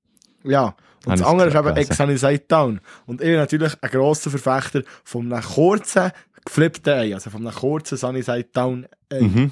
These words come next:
Speaker 2: mhm. Also
Speaker 1: Wo
Speaker 2: was
Speaker 1: wirklich nur
Speaker 2: innen
Speaker 1: so
Speaker 2: schon noch, was innen noch flüssig ist, aber aussen ist
Speaker 1: Ja,
Speaker 2: es so
Speaker 1: unbedingt. Du tust es
Speaker 2: Mhm,
Speaker 1: wirklich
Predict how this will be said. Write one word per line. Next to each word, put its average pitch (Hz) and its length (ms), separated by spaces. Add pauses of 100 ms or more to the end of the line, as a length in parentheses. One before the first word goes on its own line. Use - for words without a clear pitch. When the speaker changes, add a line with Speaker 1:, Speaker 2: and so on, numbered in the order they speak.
Speaker 2:
mhm. 110 300 (100)
Also 139 200
Speaker 1:
Wo - 60
Speaker 2:
was - 80
Speaker 1:
wirklich 117 160
nur 127 80
Speaker 2:
innen 127 120
Speaker 1:
so 143 160
Speaker 2:
schon 127 100
noch, 123 300 (460)
was 101 200
innen 113 220
noch 113 100
flüssig 120 420
ist, 117 160
aber 98 220
aussen 110 380
ist 123 60
Speaker 1:
Ja, 139 120
Speaker 2:
es 151 80
so 190 180
Speaker 1:
unbedingt. 165 880
Du 135 60
tust 143 180
es - 40
Speaker 2:
Mhm, 92 40
Speaker 1:
wirklich 98 240